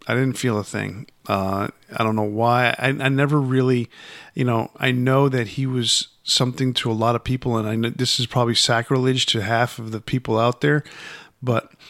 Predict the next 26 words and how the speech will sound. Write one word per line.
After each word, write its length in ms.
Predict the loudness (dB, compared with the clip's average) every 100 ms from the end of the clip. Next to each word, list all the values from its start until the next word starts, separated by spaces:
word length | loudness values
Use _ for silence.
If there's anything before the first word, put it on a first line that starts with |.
| -20 -14 -6
he 260 | 0 2 2
never 280 | 2 0 0
really 300 | 0 0 0
did 200 | 0 2
anything 300 | 0 -2 -8
for 140 | -6
me. 100 | -4
Never, 380 | -2 0 -2 0
uh, 200 | 2 2 0
N-, 420 | -2 -2 -4 -4 0
Nirvana 480 | 2 2 4 4
really 260 | 2 0 0
never 240 | 0 -2
did 260 | -4 -2 0
anything 280 | 0 -4 -8
for 100 | -8
me. 80 | -6
I 60 |
thought 260 | 0 0 2
they 80 | 0
were 100 | 0
a 40 |
talented 420 | -2 -2 -4 -4
bunch 240 | -6 -6 -4
of 60 |
musicians, 640 | -6 -2 0 0 0 -4